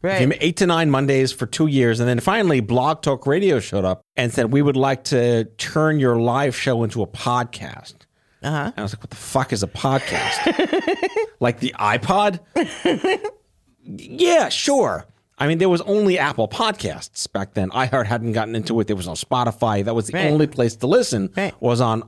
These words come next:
Speaker 2: iPhones. And, um, or on iPads, I think were in oh eight when iPads launched, or twenty ten when iPads launched, whatever it was. So I technically had, like, the first podcast on Apple Podcasts, ranting about healthcare and stupid cancer and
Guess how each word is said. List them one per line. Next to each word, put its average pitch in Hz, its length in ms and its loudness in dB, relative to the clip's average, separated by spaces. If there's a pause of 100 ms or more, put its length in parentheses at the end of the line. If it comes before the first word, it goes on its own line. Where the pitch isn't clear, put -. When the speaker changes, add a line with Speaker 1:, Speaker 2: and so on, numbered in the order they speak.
Speaker 2:
iPhones. 110 600 -4 (720)
And, 131 400 2
um, 120 460 2
or 135 340 2
on 117 240 0
iPads, 113 640 -2
I 90 80 -4
think 92 260 -6
were 87 220 -2 (160)
in 101 160 -4
oh 107 180 -2
eight 101 440 -2
when 95 140 -6
iPads 92 540 -6
launched, 82 320 -10
or - 40 -12
twenty 90 320 -8
ten 90 200 -6
when 85 120 -6
iPads 85 380 -6
launched, 90 140 -8
whatever 175 220 4
it 160 60 4
was. 123 160 -2 (480)
So 180 200 0
I 190 100 2
technically 202 440 -2
had, 151 160 0
like, 120 140 -2
the 92 240 0
first 127 460 -4 (280)
podcast - 760 -4 (300)
on 117 200 -2
Apple 151 320 -2
Podcasts, 87 800 -8 (360)
ranting 143 420 0
about 113 240 2
healthcare 110 460 0
and 92 120 0
stupid 104 400 -4 (160)
cancer 101 360 -2
and 85 180 -4